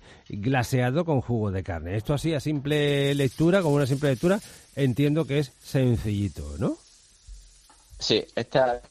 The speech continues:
Speaker 2: es sencillita, te voy a dar un par de truquitos pa-, que usamos nosotros para realzar lo-, los sabores,
Speaker 1: Ujú.
Speaker 2: pero a simple vista, eh, los ingredientes facilitos y, y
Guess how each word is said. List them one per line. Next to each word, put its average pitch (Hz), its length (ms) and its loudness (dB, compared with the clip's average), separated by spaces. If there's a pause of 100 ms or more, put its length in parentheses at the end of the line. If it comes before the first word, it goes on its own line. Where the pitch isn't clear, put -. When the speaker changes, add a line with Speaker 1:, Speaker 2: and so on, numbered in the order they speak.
(520)
Speaker 2:
es 127 120 0
sencillita, 127 540 -2
te 135 100 0
voy 120 80 4
a 117 80 6
dar 117 180 4
un 117 180 -6
par 117 260 2
de 120 160 4
truquitos 117 460 -2
pa-, 107 680 2
que 104 180 4
usamos 104 380 0
nosotros 107 400 -4
para 107 180 2
realzar 107 640 0
lo-, 104 500 0
los 101 260 0
sabores, 107 500 4
Speaker 1:
Ujú. 107 360 -8
Speaker 2:
pero 117 220 4
a 107 60 2
simple 123 360 -2
vista, 131 520 2
eh, 110 420 2
los 107 160 -2
ingredientes 107 560 -2
facilitos 143 720 0
y, 131 40 2
y 101 800 0